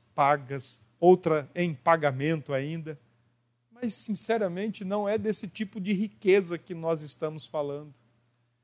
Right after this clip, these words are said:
que o texto está falando. O texto está falando do dono do universo abrir mão disso para vir se relacionar com a lei. E nós temos o que para abrir mão?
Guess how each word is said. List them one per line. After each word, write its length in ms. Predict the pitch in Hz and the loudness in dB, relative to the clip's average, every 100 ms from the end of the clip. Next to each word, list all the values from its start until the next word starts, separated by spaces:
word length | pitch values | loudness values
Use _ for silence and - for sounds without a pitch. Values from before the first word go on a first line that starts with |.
| _ - | _ -10
que 60 | |
o 40 | 214 | -8
texto 460 | - 190 196 - | 2 2 2 -4
está 240 | 170 - 147 | -6 -4 -2
falando. 600 | 165 143 139 147 131 120 _ _ _ _ _ _ | 0 2 2 -2 -6 -16 _ _ _ _ _ _
O 40 | |
texto 320 | _ 269 - | _ 4 4
está 240 | 240 - 240 | 2 2 4
falando 400 | 214 196 247 233 | 6 6 6 2
do 160 | 196 | 0
dono 320 | 190 220 269 240 | 6 8 8 2
do 160 | 233 | 0
universo 1080 | 247 277 302 165 143 160 170 - - - - _ _ _ _ _ _ _ | 0 4 2 2 2 4 2 0 -10 -10 -16 _ _ _ _ _ _ _
abrir 400 | 175 143 185 202 | -4 -2 0 2
mão 300 | 185 175 202 | 4 2 0
disso 560 | 151 165 - - - _ _ _ _ _ _ _ _ _ _ _ | -4 -8 -6 -6 -8 _ _ _ _ _ _ _ _ _ _ _
para 120 | - 165 | 0 0
vir 320 | 123 185 208 | 0 0 2
se 160 | - | 2
relacionar 720 | 185 190 180 - 190 165 165 170 | 2 2 2 0 0 4 2 2
com 160 | 185 | 4
a 40 | 180 | 6
lei. 380 | 156 147 135 - | 8 6 4 6
E 160 | 415 | 6
nós 360 | 392 226 165 - | 10 8 8 4
temos 360 | - 233 233 240 | 0 -2 -2 -4
o 60 | |
que 240 | - 202 175 | 0 2 2
para 220 | 165 160 | 2 0
abrir 300 | 143 147 131 | 2 -2 -4
mão? 260 | 127 113 | -6 -10